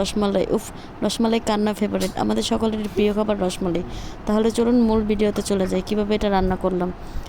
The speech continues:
তো দেখতেই পাচ্ছেন এখানে আমার পরিমাণ মতো দুই প্যাকেট গুঁড়া দুধ, চিনি, চারটা ডিম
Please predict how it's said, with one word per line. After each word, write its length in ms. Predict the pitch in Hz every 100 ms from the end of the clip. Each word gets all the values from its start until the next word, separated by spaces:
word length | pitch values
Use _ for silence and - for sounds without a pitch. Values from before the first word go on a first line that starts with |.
| - -
তো 60 | 220
দেখতেই 260 | 233 254 233
পাচ্ছেন 220 | 233 240 220
এখানে 180 | 226 226 220
আমার 120 | 214 220
পরিমাণ 260 | 214 214 208
মতো 120 | 208 202
দুই 100 | 202 196
প্যাকেট 200 | 202 190 196
গুঁড়া 180 | 196 190
দুধ, 160 | 196 196 - - - -
চিনি, 340 | - 104 98 196 196 - - -
চারটা 260 | 196 - 208 190
ডিম 160 | 208